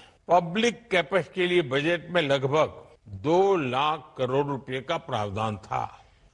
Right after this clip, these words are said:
मौजूदा बजट में ये बढ़कर लगभग बारह लाख करोड़ रुपए के पार हो गया है। इतने बड़े पैमाने पर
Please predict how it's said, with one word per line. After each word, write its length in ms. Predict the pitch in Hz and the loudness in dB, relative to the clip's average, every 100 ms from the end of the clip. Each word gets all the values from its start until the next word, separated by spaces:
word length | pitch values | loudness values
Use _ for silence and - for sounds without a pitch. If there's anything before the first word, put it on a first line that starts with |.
| _ - | _ -8
मौजूदा 760 | 113 135 147 156 165 226 233 | -2 2 2 2 0 0 0
बजट 480 | 208 170 156 139 113 | 0 -4 -4 -6 -10
में 400 | 110 123 139 156 _ _ _ 117 | -12 -12 -14 -18 _ _ _ -8
ये 180 | 135 147 | -2 -2
बढ़कर 720 | 120 110 143 147 143 185 170 | -2 2 2 2 0 0 0
लगभग 880 | 131 139 120 127 160 160 104 - - _ 107 | 0 0 0 0 2 2 0 -10 -20 _ -16
बारह 840 | 104 120 135 147 156 160 165 160 | -2 2 4 2 0 0 0 -2
लाख 680 | 120 123 135 147 156 139 - | -4 -2 2 2 0 -2 -10
करोड़ 340 | 131 123 135 147 | -6 -2 0 -2
रुपए 400 | 127 107 135 143 | -6 -8 -10 -10
के 160 | 170 | -6
पार 520 | 156 - - 127 151 147 | -6 -8 -2 2 2 2
हो 240 | 131 131 | 0 0
गया 300 | 135 143 156 | 0 2 2
है। 360 | 143 165 170 - _ _ _ | 0 -8 -14 -16 _ _ _
इतने 580 | 208 196 269 262 269 277 | -4 -2 0 2 2 0
बड़े 400 | 233 190 202 214 | 0 -2 0 0
पैमाने 680 | 214 165 147 143 139 143 127 | -2 -4 -2 0 0 0 -2
पर 440 | - 151 143 127 | 2 2 2 -4